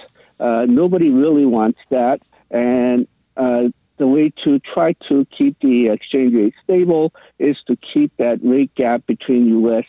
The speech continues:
and Korea relatively narrow, uh, but we can't, uh, do that, uh, if the U S keeps on raising the rates, because then Korea will have to match the U S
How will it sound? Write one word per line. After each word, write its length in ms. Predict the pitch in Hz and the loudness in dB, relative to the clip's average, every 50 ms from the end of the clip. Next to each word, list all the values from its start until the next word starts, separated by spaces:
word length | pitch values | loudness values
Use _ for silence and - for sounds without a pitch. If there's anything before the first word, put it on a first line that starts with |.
| - - - | -10 -8 -4
and 220 | 120 113 113 120 - | -2 0 0 0 -2
Korea 520 | - 120 113 117 120 120 110 110 107 98 _ - - - _ - | -2 0 0 2 2 2 2 0 0 -2 _ -10 -20 -20 _ -6
relatively 580 | - 123 120 123 120 - 123 101 92 98 95 90 | -4 -2 -2 -4 -4 -4 -6 -4 -2 -2 0 0
narrow, 640 | 98 101 117 135 156 170 160 131 120 120 120 135 - _ _ _ _ - | 0 0 0 0 0 0 0 0 0 0 -2 -4 -4 _ _ _ _ -4
uh, 220 | 110 113 117 117 | -2 -2 0 0
but 160 | 113 127 131 113 | -2 -2 0 0
we 120 | 120 135 | 0 0
can't, 400 | - - - 143 120 120 120 - - _ _ _ - - - - | -2 -4 -4 -4 -2 -2 -2 -4 -6 _ _ _ -20 -16 -6 -4
uh, 300 | 127 117 107 107 107 107 | -2 -2 0 0 0 -2
do 220 | 113 135 147 170 160 | 0 0 0 0 2
that, 280 | 143 123 120 123 131 _ _ _ _ _ _ _ _ - - | 0 0 0 -2 -4 _ _ _ _ _ _ _ _ -10 -6
uh, 400 | 98 107 107 107 110 107 104 - _ _ _ | -4 -2 0 0 0 -2 -2 -4 _ _ _
if 240 | - - 151 156 - | -4 -2 -2 -2 -2
the 80 | - 143 123 123 127 131 | 0 0 2 2 2 2
U 100 | 127 113 | 2 0
S 120 | 113 120 - - | 0 -2 -6 -12
keeps 380 | - - - 139 135 - - - | -14 -4 -2 -2 -2 -2 -4 -4
on 240 | 127 117 117 113 110 | -2 0 0 2 2
raising 240 | 113 123 135 127 - | 2 0 0 -2 -2
the 100 | 131 113 | -2 0
rates, 340 | 104 110 117 117 123 123 _ - _ _ _ _ _ | 0 2 0 0 -2 -4 _ -16 _ _ _ _ _
because 340 | - 127 - - 123 117 - - - | -10 -8 -6 -4 -4 -4 -4 -4 -4
then 180 | 120 113 127 | -2 -2 -2
Korea 380 | - - - 120 131 135 131 123 | -2 -2 -2 0 2 2 2 0
will 180 | 110 110 110 | 0 0 0
have 240 | 101 117 113 110 110 - _ | -2 -2 -4 -4 -4 -6 _
to 300 | - 120 117 107 107 - - | -2 0 0 0 0 -2 0
match 340 | 120 117 117 120 135 147 - - | 0 0 0 0 -2 -2 -4 -2
the 100 | - 127 | 0 0
U 200 | 120 117 113 110 | 2 2 2 0
S 100 | 113 113 | -2 -4